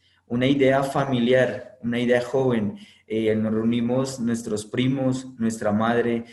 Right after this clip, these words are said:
nos ayudó con la gestión para acercamiento con Artesanías de Colombia. Y nace por esa necesidad también de, de fortalecer y generar una fuente alternativa de trabajo, una economía, un ingreso para las familias.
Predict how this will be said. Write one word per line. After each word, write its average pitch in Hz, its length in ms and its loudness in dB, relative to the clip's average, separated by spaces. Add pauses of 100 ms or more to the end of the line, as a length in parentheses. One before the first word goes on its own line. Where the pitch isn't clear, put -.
(180)
nos 110 180 -6
ayudó 110 480 2
con 120 160 -2
la 113 140 2
gestión 113 640 -2
para 104 180 2
acercamiento 113 800 -2
con 113 300 -4 (300)
Artesanías 123 600 -2
de 139 120 0
Colombia. 139 640 0 (420)
Y 135 140 0
nace 143 320 4
por 165 220 2
esa 160 200 2
necesidad 160 680 2
también 135 360 0
de, 131 460 -2 (140)
de 127 200 2
fortalecer 127 1000 0 (300)
y 131 160 -4
generar 131 420 4
una 143 220 2
fuente 143 360 0
alternativa 127 760 0
de 127 100 4
trabajo, 113 840 0
una 117 180 -2
economía, 123 520 -2
un 139 120 0
ingreso 113 420 -2
para 117 140 2
las 113 180 0
familias. 107 640 -4